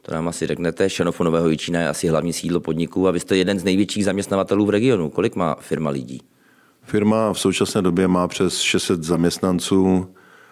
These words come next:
Speaker 2: Eh, máme dvě, eh, lokace, ve kterých působíme. Je to Šenov u Nového Jičína a jsou to Bludovice, které jsou za Novým Jičínem, kde právě budeme plánovat další rozvoj,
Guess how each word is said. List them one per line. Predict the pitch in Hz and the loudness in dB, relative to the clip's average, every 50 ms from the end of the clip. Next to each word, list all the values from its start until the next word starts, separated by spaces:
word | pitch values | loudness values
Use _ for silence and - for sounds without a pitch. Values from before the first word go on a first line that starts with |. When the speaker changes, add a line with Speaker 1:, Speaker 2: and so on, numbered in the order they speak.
| _ _ _ _ _ - - - | _ _ _ _ _ -12 -6 -4
Speaker 2:
Eh, | 82 87 85 85 82 82 | -2 0 0 0 0 2
máme | 82 85 87 87 90 92 90 90 | 2 2 2 2 2 2 2 0
dvě, | 85 80 - - - 95 92 92 92 90 90 87 87 87 - - - - - - - - | -2 -2 -6 -2 2 2 4 4 4 4 2 2 0 -2 -6 -12 -20 -20 -18 -10 -8 -6
eh, | - 82 82 85 82 82 82 82 82 85 87 87 87 85 85 | -4 -2 -2 -4 -4 -4 -6 -6 -6 -6 -4 -4 -4 -2 0
lokace, | 87 87 - - 95 90 - - 92 | -2 -2 0 0 -4 -2 -2 -2 0
ve | 85 85 | 0 0
kterých | - - - 92 87 78 - | -2 0 0 2 2 0 0
působíme. | - 95 85 - - 87 82 87 85 87 85 87 | -6 -6 -4 -2 0 0 2 2 2 2 2 4
Je | 85 85 | 2 2
to | - - 85 | 2 0 -2
Šenov | - - 90 92 87 - | 0 0 0 0 0 2
u | 92 | 2
Nového | 90 85 90 85 82 | 2 2 2 2 2
Jičína | 80 76 73 - - 92 87 87 87 87 90 92 90 - - - - - - - - - | 0 -2 -2 -2 0 2 2 2 2 2 0 0 -4 -6 -16 -20 -20 -20 -20 -20 -12 -6
a | 87 85 | -6 -2
jsou | - 98 85 | 0 -2 0
to | - 92 | 0 0
Bludovice, | 82 82 82 78 85 80 85 82 - - 90 | 0 2 0 2 0 2 0 0 0 -2 -4
které | - - 90 85 82 | -2 0 0 0 0
jsou | - - 90 85 80 | 0 0 0 0 0
za | 73 82 80 | 2 0 0
Novým | 80 82 78 85 87 85 | 0 0 0 2 2 0
Jičínem, | 82 78 - - - 87 82 82 82 82 85 | 0 0 -2 -2 0 0 2 2 2 2 0
kde | 82 80 82 76 | 0 0 -2 -2
právě | 80 85 85 85 85 80 | -2 0 0 0 0 0
budeme | 78 82 80 85 85 80 | -2 -2 -2 -2 -2 -2
plánovat | - 85 82 82 80 82 82 82 80 80 - - - | -2 -2 -2 0 0 0 0 0 0 -2 -4 -6 -4
další | 85 82 80 78 - - 82 | -2 -2 -2 -2 -2 -2 -2
rozvoj, | 78 80 76 73 82 82 80 80 78 | -2 -2 -6 -4 -4 -2 -2 -2 -4